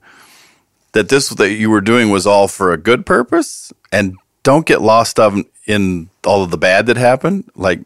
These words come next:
go, you gotta go through it and talk about it, but just kind of remember what this was all about." And you had to, th-, I had to think, "Oh yeah, that's right. I was,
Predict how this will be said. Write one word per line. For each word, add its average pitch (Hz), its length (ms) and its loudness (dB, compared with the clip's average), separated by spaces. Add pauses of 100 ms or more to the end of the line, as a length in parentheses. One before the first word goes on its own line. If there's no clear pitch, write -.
(160)
go, 117 180 0
you 104 140 -4
gotta 98 160 -2
go 98 120 0
through 110 180 -2
it 82 40 0
and 80 80 -6
talk 107 200 2
about 123 200 0
it, 117 80 0
but - 160 -2
just 110 180 -6
kind 113 160 -2
of 98 60 -4
remember 95 460 0
what 87 220 -2
this 82 180 -4
was 80 120 -8
all 78 160 0
about." 85 360 0
And 87 160 -6
you 87 100 -8
had 90 200 -4
to, 80 60 -6
th-, - 100 -16 (120)
I 90 60 -6
had 82 100 -6
to 76 60 -12
think, 127 280 -6
"Oh 95 100 -6
yeah, 104 180 -8
that's 98 180 -12
right. 98 320 -8
I 85 100 -8
was, 85 240 -10